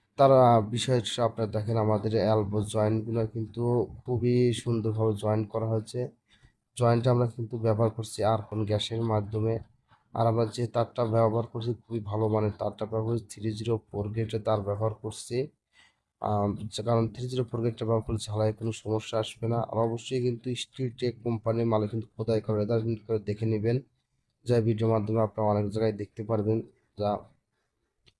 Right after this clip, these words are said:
আর বিষয় অনেক বিষয় স-, আহ, সেই বিষয়টা হলো যে আপনার যত, আহ, সুদক্ষ কারিগর দিয়ে কাজ করলে হবে কি আপনার কাজের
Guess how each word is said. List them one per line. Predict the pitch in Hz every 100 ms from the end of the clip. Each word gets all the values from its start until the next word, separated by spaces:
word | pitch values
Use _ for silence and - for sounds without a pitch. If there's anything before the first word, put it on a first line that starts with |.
| _ _ _ _ _ _ _ -
আর | 131 -
বিষয় | - 151
অনেক | 147 135 143 135 _ _ _
বিষয় | 135 - 147
স-, | 139 -
আহ, | 135 127 120 113 107
সেই | - 135 139
বিষয়টা | 123 - 139 135 131
হলো | 131 123 113
যে | 107 123
আপনার | 113 123 113
যত, | 127 123 131
আহ, | 127 123 117 110
সুদক্ষ | - 127 139
কারিগর | 139 127 123 123
দিয়ে | 117
কাজ | 123 117 -
করলে | 120 117
হবে | 117 117 120
কি | 127
আপনার | 113 113 113
কাজের | 110 110 107